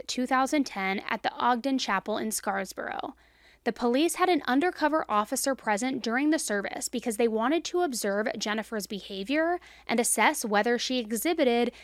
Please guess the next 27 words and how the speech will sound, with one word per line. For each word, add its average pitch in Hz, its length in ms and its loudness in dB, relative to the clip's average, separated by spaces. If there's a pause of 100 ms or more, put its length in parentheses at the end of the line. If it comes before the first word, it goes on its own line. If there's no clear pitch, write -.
(180)
the 240 100 4
expected 302 540 2
emotions, - 760 0
considering 254 680 0
the 233 120 2
traumatic 208 560 0
incident 311 500 2
of 214 120 0
a 247 80 2
home 220 260 -2
invasion 254 600 2
and 226 280 0
the 233 60 0
murder 214 440 2
of - 200 -2
her 208 180 -10
parents 226 580 0 (280)
that 262 120 2
she 233 180 0
had 214 120 -2
just 202 260 -2
experienced. - 920 -4 (580)
The 254 160 0
incident 330 420 4
involved 262 520 6
two 330 220 4
individuals 269 680 2